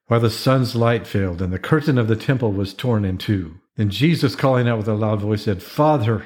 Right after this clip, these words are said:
into your hands I commit my spirit." And having said this, he breathed his last. Now when the centurion saw what had taken place, he praised God, saying, "Certainly this man was innocent."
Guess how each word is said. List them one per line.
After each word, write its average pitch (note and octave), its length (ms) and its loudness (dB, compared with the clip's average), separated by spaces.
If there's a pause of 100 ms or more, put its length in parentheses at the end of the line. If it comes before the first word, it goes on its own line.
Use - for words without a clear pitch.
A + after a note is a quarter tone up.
(180)
into G#2+ 200 2
your C3+ 220 4
hands C#3+ 400 2
I C3 80 4
commit C3 280 0
my A2+ 140 -2
spirit." G#2 640 -4 (180)
And G#2+ 120 0
having A2 360 2
said A2+ 400 0
this, G2 200 -2
he F#2+ 80 -2
breathed G2+ 400 -2
his F2+ 240 -4
last. F2+ 640 -6 (120)
Now G2 100 0
when G#2+ 120 2
the G2 60 0
centurion G#2 960 0 (180)
saw - 280 0
what G#2+ 120 2
had F2+ 100 -2
taken F#2+ 280 0
place, G#2 380 -2
he C#3 140 0
praised A#2+ 460 0
God, G2+ 340 0
saying, F2 360 -6 (160)
"Certainly C3 560 2
this G#2+ 200 0
man A2 220 4
was F#2 160 -2
innocent." G2+ 600 -4